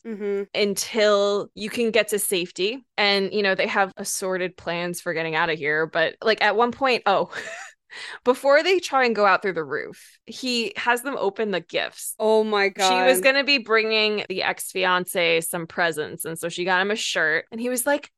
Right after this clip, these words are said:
Speaker 2: "Jenny, you shouldn't have," and, like, put this shirt
Speaker 1: Oh,
Speaker 2: on.
Speaker 1: yeah, he's like, "Extra large.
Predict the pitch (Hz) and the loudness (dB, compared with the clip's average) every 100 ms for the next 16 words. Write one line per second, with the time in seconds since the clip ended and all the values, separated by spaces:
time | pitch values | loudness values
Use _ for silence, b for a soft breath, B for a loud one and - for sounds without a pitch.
0 | _ - - 359 370 254 339 349 _ _ | _ -6 0 4 6 4 2 -6 _ _
1 | - 294 339 - - 370 392 220 240 190 | -6 -2 0 2 2 4 4 4 4 4
2 | 185 254 202 - 214 214 214 233 220 - | 4 2 0 -4 -2 -2 -2 -4 -4 -4
3 | 294 294 302 440 - - 247 294 180 262 | -2 2 2 2 0 4 6 6 8 10
4 | 269 277 254 294 240 262 262 - 330 330 | 10 10 8 4 4 4 4 2 -2 -2
5 | - 254 226 277 302 240 202 196 | -4 -2 2 4 6 6 4 2